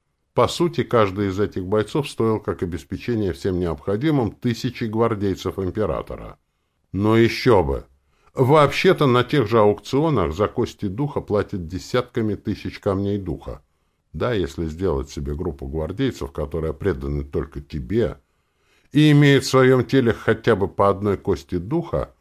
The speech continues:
можно было быть уверенным в своей безопасности. А у этих тварей было аж по четыре кости духа. Те, что были с двумя костями, хоть на людей частично были похожи.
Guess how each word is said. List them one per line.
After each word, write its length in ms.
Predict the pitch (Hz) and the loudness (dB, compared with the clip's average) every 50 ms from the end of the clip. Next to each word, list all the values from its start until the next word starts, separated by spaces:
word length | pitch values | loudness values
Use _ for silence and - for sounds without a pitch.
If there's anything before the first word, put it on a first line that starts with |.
| _ _ _ _ _ _ _ _ - | _ _ _ _ _ _ _ _ -8
можно 300 | - 131 131 - 110 98 | -4 -4 -4 -2 -2 -2
было 240 | 85 92 95 95 | -2 0 0 0
быть 220 | 87 90 92 87 - | 0 -2 -4 -4 -2
уверенным 460 | 104 107 131 151 143 120 92 80 78 | -4 -2 -2 0 0 0 0 -2 -4
в 60 | 73 | -4
своей 240 | - 82 80 90 101 | -4 -2 -2 -2 -2
безопасности. 960 | 95 95 95 85 87 78 73 - 62 - - - - - - - 57 55 53 _ _ _ _ _ _ _ _ _ _ _ | -2 -4 -4 -4 -4 -4 -4 -6 -12 -12 -12 -16 -20 -20 -20 -20 -20 -20 -20 _ _ _ _ _ _ _ _ _ _ _
А 120 | - 85 85 | -6 -4 -2
у 120 | 87 92 | 0 0
этих 280 | 92 92 - - - - | -2 -2 -4 -10 -10 -6
тварей 280 | - 117 107 98 98 | -2 0 0 0 0
было 340 | 104 104 107 104 101 98 92 | -2 -4 -4 -2 -2 0 -2
аж 120 | 92 - - _ - | -2 -4 -6 _ -6
по 120 | 117 110 | -6 -6
четыре 600 | - - - 139 147 _ - 107 92 85 87 98 | -6 -8 -12 -12 -12 _ -6 -4 -2 -2 -2 -4
кости 420 | - - - 95 - - - - 78 | -6 -6 -6 -6 -6 -8 -10 -10 -10
духа. 480 | 69 - - - - - - - - _ _ _ _ _ _ _ _ _ _ _ - | -10 -10 -10 -16 -18 -18 -20 -20 -20 _ _ _ _ _ _ _ _ _ _ _ -6
Те, 80 | 104 90 | -6 -6
что 180 | - - 92 | -4 -4 -6
были 220 | 82 80 87 85 85 | -4 -4 -2 -4 -4
с 80 | 78 | -4
двумя 280 | 78 95 104 123 147 151 | -4 -4 -4 -4 -4 -4
костями, 500 | 143 - 78 - - 85 73 65 65 62 | -4 -4 -6 -4 -4 -6 -6 -6 -6 -8
хоть 240 | - - 78 73 73 | -10 -10 -12 -10 -8
на 60 | 85 | -6
людей 320 | 87 87 90 92 104 98 | -4 -4 -4 -4 -4 -6
частично 540 | 78 - 71 69 - - 71 71 - 71 71 | -6 -8 -12 -12 -10 -10 -10 -8 -8 -8 -8
были 220 | 65 60 65 60 | -8 -6 -8 -10
похожи. 640 | 65 - - 69 - - - 57 53 53 - - | -10 -8 -8 -10 -10 -10 -10 -12 -12 -12 -14 -18